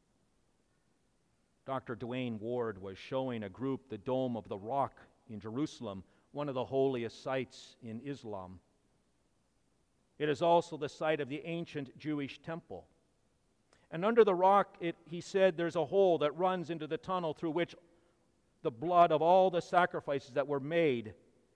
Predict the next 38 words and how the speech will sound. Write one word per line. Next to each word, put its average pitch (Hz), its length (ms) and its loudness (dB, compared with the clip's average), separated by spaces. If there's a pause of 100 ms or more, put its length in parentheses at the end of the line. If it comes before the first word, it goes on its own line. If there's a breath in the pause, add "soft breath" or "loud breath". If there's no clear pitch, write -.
in 165 160 -2
that 156 200 2
place 175 340 0
flowed, 170 500 2
and 139 120 -6
then 147 120 -6
they 143 100 0
ran 160 440 0
into 180 420 -4
the 151 180 -4
area 160 260 -2
of 123 80 -6
the 127 80 -6
brook 147 340 -6
Kidron. 117 520 -8 (1400)
And 190 100 -2
he 196 80 6
waxed 208 520 4
eloquent 180 460 2
about 165 260 2
the 170 160 -2
oceans 196 460 2
of 127 160 -8
blood 156 380 4
that 147 100 0
had 147 160 -2
been 139 160 -4
shed 180 460 0
throughout 147 320 -2
history. 117 560 -2 (1300)
But 127 120 -10
then 160 180 -2
Doctor 160 440 -2
Ward 143 400 0
concluded 139 500 -6
with 127 160 -6
these 127 240 -8
words, 123 640 -4